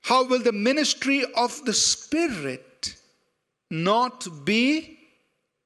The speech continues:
more glorious? For if the ministry of condemnation had glory, the ministry of righteousness exceeds much more in glory.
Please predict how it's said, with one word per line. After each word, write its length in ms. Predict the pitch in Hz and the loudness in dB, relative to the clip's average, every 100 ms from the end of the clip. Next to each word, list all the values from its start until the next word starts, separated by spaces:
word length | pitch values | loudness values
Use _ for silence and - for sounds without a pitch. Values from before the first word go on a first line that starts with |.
| _ 160 | _ -4
more 1000 | 175 254 285 269 233 185 156 131 117 123 | 2 4 6 6 4 4 2 0 -4 -4
glorious? 1040 | 131 165 143 131 123 - - - - - _ _ _ _ _ _ _ _ _ - - - - | 0 2 2 -4 -10 -14 -14 -10 -12 -14 _ _ _ _ _ _ _ _ _ -20 -20 -18 -14
For 160 | - 233 | 0 2
if 160 | 359 339 | 4 2
the 100 | 269 | 2
ministry 600 | 262 370 403 - - 311 | 4 2 2 0 0 -2
of 160 | 254 | -2
condemnation 960 | - 302 302 294 262 254 262 - 254 226 | 0 0 2 -2 0 2 2 0 0 0
had 380 | 175 214 165 147 | 0 -2 -2 -4
glory, 760 | 202 226 202 139 131 139 311 _ _ _ _ _ _ _ _ _ - | 0 0 -2 -8 -10 -10 -14 _ _ _ _ _ _ _ _ _ -2
the 100 | 185 | 0
ministry 760 | 185 254 320 269 - 220 262 226 | 2 2 2 0 -2 -2 -2 0
of 240 | 220 170 | 0 0
righteousness 1600 | 175 277 330 - - 214 - - - 139 139 208 - - - - | 0 0 -2 -2 0 0 -2 -6 -8 -10 -4 -2 -4 -6 -10 -4
exceeds 1000 | - - - - - 320 269 170 151 175 | -4 0 2 4 2 0 -2 -4 -4 0
much 340 | 208 226 - | -2 -2 -6
more 680 | 208 226 214 185 165 151 175 - _ _ _ _ - | -4 -2 -2 -2 -6 -8 -10 -18 _ _ _ _ -4
in 180 | 202 208 | -2 0
glory. 500 | 202 226 214 156 | 2 2 0 -4